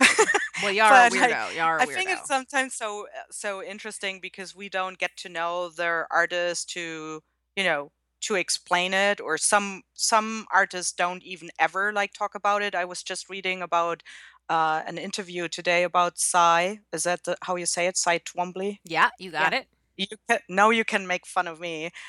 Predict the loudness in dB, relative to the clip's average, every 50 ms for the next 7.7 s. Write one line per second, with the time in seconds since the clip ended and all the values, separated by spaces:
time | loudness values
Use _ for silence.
0 | -18 -18 -12 -8 -6 -4 0 0 2 2 2 0 -2 -2 0 2 4 4 4 2
1 | -2 -4 -2 -2 0 2 2 2 0 0 -2 -6 -8 -14 -20 -20 _ _ _ _
2 | _ _ _ _ _ _ _ _ -6 -6 -2 2 4 4 4 4 2 -2 0 2
3 | 2 0 2 2 -2 -2 -4 -8 -16 -16 _ -12 -12 -12 -12 -14 -18 _ _ _
4 | _ -20 _ 0 0 2 2 2 2 2 2 2 2 2 2 0 0 2 2 2
5 | 2 0 -2 -4 -8 -12 -6 -4 -4 -2 -4 -4 -8 -10 -6 -2 -2 -2 -2 -2
6 | -4 -2 0 0 0 0 -2 -2 -2 0 -2 -2 -2 -2 -2 -4 -4 -4 -6 -8
7 | -4 -4 -2 0 0 0 -2 -2 -4 -4 -4 -4 -4 -6